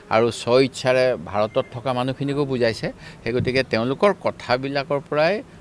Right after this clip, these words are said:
মই ধৰিছোঁ যে তেওঁলোকে যি ধৰণেৰে ভাবিছিল, সেইটো হোৱা নাই। মানে, আহ, সুত বুট কৰোঁ, বতাহ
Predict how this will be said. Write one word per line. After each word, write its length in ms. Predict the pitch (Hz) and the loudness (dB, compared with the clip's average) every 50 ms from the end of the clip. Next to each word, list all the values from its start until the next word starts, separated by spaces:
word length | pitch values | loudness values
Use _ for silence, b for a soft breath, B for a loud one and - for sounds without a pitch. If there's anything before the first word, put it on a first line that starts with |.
| B - | B -8
মই 160 | 113 127 131 | -6 -4 -4
ধৰিছোঁ 560 | 117 104 107 117 127 131 123 - 135 135 127 | -4 -2 -2 -2 -2 -2 -4 -4 -6 -6 -6
যে 260 | 117 117 123 123 120 117 - | -4 -2 -2 -2 -2 -2 -2
তেওঁলোকে 360 | - 117 117 120 120 123 127 | -4 -4 -2 -2 -2 -2 -2
যি 260 | 117 98 107 117 123 120 110 | -2 -2 -4 -4 -4 -4 -6
ধৰণেৰে 520 | 107 104 113 117 117 117 123 123 120 127 | -4 -2 -2 -2 0 0 0 2 2 2
ভাবিছিল, 540 | 123 104 87 98 107 117 107 - 151 - 247 | 0 0 -2 -2 -2 -2 -2 -4 -6 -6 -4
সেইটো 260 | 143 101 101 - 120 | -4 -4 -2 -2 -2
হোৱা 220 | 101 90 101 101 104 | -2 -2 -2 -2 -2
নাই। 180 | 104 98 92 92 | -2 -4 -6 -6
মানে, 300 | 95 98 101 104 104 107 | -6 -6 -6 -6 -6 -8
আহ, 580 | - - - - - - - - 104 101 98 - - | -10 -14 -20 -20 -20 -18 -12 -8 -6 -6 -6 -6 -4
সুত 140 | - 127 131 127 - - | -2 -2 -2 -4 -6 -8
বুট 160 | 120 123 117 - - | -6 -6 -6 -4 -2
কৰোঁ, 300 | 120 120 120 117 113 113 104 | 0 0 0 0 0 0 0
বতাহ 320 | 98 104 98 - 123 123 | -2 0 4 4 4 4